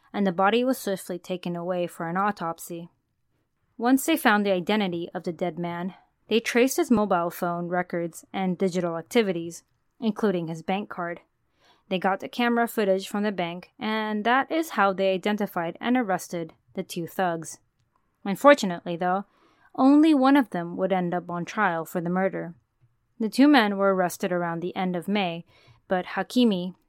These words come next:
the man who delivered the initial blow and the one who drove Ispawi's car, allegedly committed suicide on June second while he was in police custody,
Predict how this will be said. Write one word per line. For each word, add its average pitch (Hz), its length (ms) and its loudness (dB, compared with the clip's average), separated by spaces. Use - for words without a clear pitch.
the 196 80 -6
man 185 300 0
who 185 220 -2
delivered 180 600 2
the 180 140 -4
initial 185 340 -2
blow 175 500 -4
and 185 200 -4
the 180 80 -4
one 185 200 -2
who 185 160 -2
drove 175 340 -2
Ispawi's 175 560 -6
car, 202 460 0
allegedly 202 920 2
committed 175 400 -2
suicide 180 540 0
on 175 160 -2
June 170 240 -4
second 180 480 -6
while 214 180 4
he 208 180 0
was 220 200 2
in 254 100 6
police 170 360 -6
custody, 170 540 -4